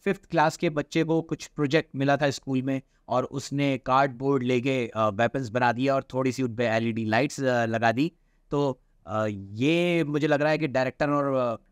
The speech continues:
डिजाइनर हैं इस मूवी के, वेपन डिजाइनर, उनको इस पे I guess काम करना पड़ेगा। But I am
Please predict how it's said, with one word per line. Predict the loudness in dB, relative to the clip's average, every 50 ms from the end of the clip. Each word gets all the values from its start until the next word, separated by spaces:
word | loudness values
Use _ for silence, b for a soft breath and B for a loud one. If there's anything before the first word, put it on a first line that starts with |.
| _ -10
डिजाइनर | -10 -6 -2 0 0 2 2 2 2 2
हैं | 2 0 0 0 0 -2 -2
इस | -4 -6 -8 -12 -10
मूवी | -8 -6 -4 -4 -4
के, | -2 -2 -2 -2 -4 -6 _ _ _ -8 0
वेपन | 0 0 2 2 0
डिजाइनर, | 0 2 2 2 2 2 2 0 -2 -4 _ _ _ _ _ -8
उनको | -6 -6 -6 -4 -2 0 0
इस | 0 0
पे | 0 -2 0 0 0 0 -2 -6 _ -6 -2
I | -2
guess | 0 0 0 -2 -2
काम | 0 2 2 2 2
करना | 0 -2 -2 -2
पड़ेगा। | -2 -2 -2 -2 -2 0 0
But | 0 2
I | 4 2 2 2
am | 0